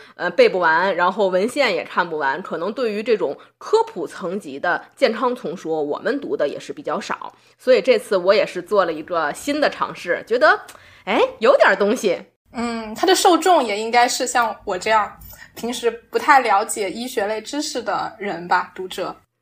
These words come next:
Speaker 1: 但是还是年轻人，他总体的那个画风也好，他讲的内容的方向也好，其实还是有一点点门槛的。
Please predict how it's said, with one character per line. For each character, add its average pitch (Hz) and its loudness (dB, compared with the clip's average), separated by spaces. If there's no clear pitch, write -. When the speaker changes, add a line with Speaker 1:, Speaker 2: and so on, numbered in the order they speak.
Speaker 1:
但 277 2
是 277 4
还 190 -2
是 202 -2
年 180 -4
轻 190 -6
人， 139 -6
他 262 2
总 226 -2
体 214 -8
的 139 -2
那 190 0
个 180 -4
画 214 4
风 240 -2
也 180 0
好， 165 -6
他 233 -4
讲 208 -4
的 190 0
内 226 2
容 175 -2
的 190 0
方 277 -2
向 311 0
也 147 -4
好， - -10
其 - -8
实 220 -2
还 196 -4
是 233 -6
有 175 -4
一 254 -10
点 190 0
点 170 -2
门 110 -8
槛 180 -8
的。 92 -10